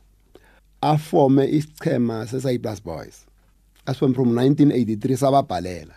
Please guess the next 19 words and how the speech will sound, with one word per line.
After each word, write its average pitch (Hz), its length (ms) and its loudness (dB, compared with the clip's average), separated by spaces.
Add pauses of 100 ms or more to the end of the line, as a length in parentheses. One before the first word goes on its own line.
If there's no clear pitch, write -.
(720)
Ngokuhlukana-hlukana, 127 1000 0
ngathi 123 260 -4
ngikhumbula, 120 360 -2
nangikhumbula 135 400 0
kuhle, 120 160 0
ngathi 104 180 -4
bana 123 200 0
uMazela 117 360 -2
uZorio 113 280 -4
yaba, 104 380 -8 (720)
nabo 104 140 -8
uMsosi 120 320 -4
Mbunde, 123 440 0
nabo 113 680 -2
madoda 113 360 -2
kwaTawo 107 400 -4
ngenza 107 260 -6
sabona 110 320 -6
Ntsibeni. 101 460 -8